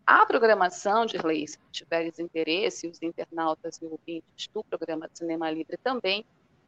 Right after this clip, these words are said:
completa, tá no canal da C P C, né, Umes Filmes, no YouTube, a programação completa, com os horários dos filmes, inclusive os filmes serão disponibilizados e permanecerão no ar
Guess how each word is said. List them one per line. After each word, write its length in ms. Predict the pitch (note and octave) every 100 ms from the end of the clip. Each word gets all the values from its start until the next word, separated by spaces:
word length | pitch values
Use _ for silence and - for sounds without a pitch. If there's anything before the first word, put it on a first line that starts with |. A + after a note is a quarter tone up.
| -
completa, 800 | C4+ F4+ - A3 G#3+ A#3 - G3+ -
tá 200 | G3+ G#3
no 140 | B3+
canal 640 | - C4+ C4 F3+ E3+ F3+ G#3 _ _ _ _ _
da 200 | F#3+ F#3+
C 160 | -
P 120 | - C4+
C, 440 | - F3+ F3 G#3 -
né, 180 | F3 F3+ -
Umes 320 | F#3 F3+ G3+
Filmes, 520 | - - E3+ F#3 G#3 F#3+
no 300 | F#3+ G#3+ D4+
YouTube, 600 | D#4 A#3 - E3+ E3 F#3+
a 40 |
programação 640 | - F3 F3 E3 E3+ E3+
completa, 680 | D#3+ B3 C4+ G3 F#3 G3 -
com 160 | E3+ F3
os 140 | F3+
horários 720 | G3+ G3 E3+ F3+ G3 F#3 E3 -
dos 240 | G3 -
filmes, 500 | - E3+ F3 F3 F3
inclusive 640 | G3 G3+ G3+ G3 A3 A#3 - _ _
os 160 | G#3 -
filmes 640 | - G#3 G3+ G3+ F#3 - - _
serão 580 | - G#3+ G3+ F3 E3 E3+
disponibilizados 1400 | - A#3+ D#4 - D4+ C#4 B3 C4 A3 F3+ D#3+ D#3 E3 -
e 40 |
permanecerão 1040 | - - D4 C#4+ C4 B3+ C4 - A3+ F#3
no 160 | G3+ B3+
ar 180 | F#3+